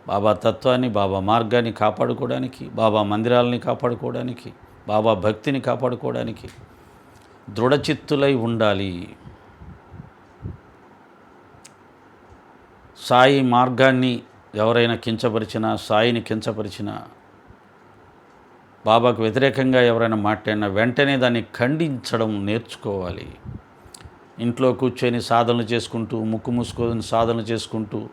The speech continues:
ఉన్న వాళ్ళైనా సరే, బాబా పేరు మీద వ్యాపారాలు పెట్టి లక్షలు కోట్లు సంపాదించుకున్న వాళ్ళైనా సరే, బాబా పేరు మీద గొప్ప కీర్తి ప్రతిష్టలు సంపాదించుకొని గురువులుగా చలామణి అవుతున్న వాళ్ళైనా సరే, అందరూ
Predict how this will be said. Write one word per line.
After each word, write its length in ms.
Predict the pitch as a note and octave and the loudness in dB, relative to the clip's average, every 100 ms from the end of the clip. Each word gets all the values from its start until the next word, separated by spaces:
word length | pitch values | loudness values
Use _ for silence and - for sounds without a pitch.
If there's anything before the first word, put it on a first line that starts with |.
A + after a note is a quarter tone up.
| - - | -16 -8
ఉన్న 160 | G#2+ | -2
వాళ్ళైనా 440 | G#2+ G#2+ G#2 G2+ G2 - | 2 2 2 0 -4 -4
సరే, 240 | G2+ A#2 B2+ - - - - - - - - - - - - - | 0 0 -2 -10 -20 -20 -20 -20 -20 -20 -20 -20 -20 -20 -16 2
బాబా 300 | A2+ A#2+ B2 | 4 6 6
పేరు 240 | B2 B2 | 4 0
మీద 160 | B2 A#2+ A#2 | 2 2 4
వ్యాపారాలు 540 | A#2 A#2+ B2+ A#2+ A#2+ | 4 4 4 4 2
పెట్టి 260 | A2+ A#2+ A#2+ | 0 -2 0
లక్షలు 420 | A2 A#2 - B2 | 0 0 0 -4
కోట్లు 360 | G#2+ B2 A#2+ A#2+ | 0 -2 -2 -2
సంపాదించుకున్న 720 | A#2+ A#2 B2+ A#2 A2+ - A2+ | -2 0 0 0 -2 -4 -2
వాళ్ళైనా 400 | A2 A2 G#2+ G#2+ | 0 2 2 0
సరే, 320 | G2+ A2+ A#2 A#2+ A#2+ - - | -2 -2 -2 -4 -6 -14 -2
బాబా 300 | G2+ A#2 A#2+ | 2 4 4
పేరు 260 | B2 A#2 | 2 -2
మీద 200 | A#2 A#2 A2 G2 - - - - | 0 0 0 0 -6 -20 -20 -2
గొప్ప 300 | A#2+ G#2+ B2 | -2 0 -2
కీర్తి 300 | - C3 B2+ | 0 -2 -2
ప్రతిష్టలు 420 | A#2+ B2 G2 A#2+ G2+ | -2 -2 -2 -4 -2
సంపాదించుకొని 840 | A#2+ A2+ A#2+ A#2 A2 - A2+ A2+ | -4 2 0 0 -6 -6 -4 -4
గురువులుగా 540 | G2 A#2+ B2 A#2+ A#2+ G#2+ G2+ - - - - - - - | -2 0 2 2 4 2 -2 -16 -20 -20 -20 -20 -20 -6
చలామణి 460 | A#2 A2+ A#2+ A#2+ A2+ | 0 4 4 2 0
అవుతున్న 320 | A2+ B2+ A#2 | 0 0 0
వాళ్ళైనా 460 | A#2 A2 A2 G#2 G2+ | 2 2 2 -2 -4
సరే, 300 | A2 A2+ A#2+ - - - - - - - - G#2 | -2 0 -2 -4 -14 -20 -20 -20 -20 -18 -6 0
అందరూ 580 | A#2+ D3+ D#3+ E3+ F3 | 2 2 4 4 4